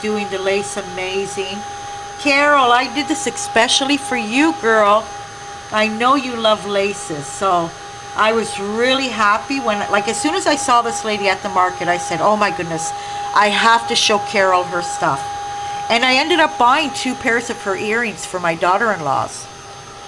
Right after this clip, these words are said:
Um, I got the ones that cost less because I couldn't afford more than that, but the ones I bought were thirty euro each, and they're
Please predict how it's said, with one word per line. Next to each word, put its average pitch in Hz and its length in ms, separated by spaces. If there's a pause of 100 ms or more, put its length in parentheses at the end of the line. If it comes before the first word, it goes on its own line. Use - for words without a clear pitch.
(260)
Um, 190 360 (420)
I 196 120
got 214 300
the 226 80
ones 214 260
that 196 140
cost 185 400
less 170 340
because 160 400 (1080)
I 208 100
couldn't 208 240
afford 190 340 (220)
more 180 180
than 175 140
that, 165 320
but 180 140
the 202 60
ones 208 260
I 190 80 (100)
bought 226 240
were 180 100
thirty 202 560
euro 175 440
each, - 560 (600)
and 208 160
they're 214 140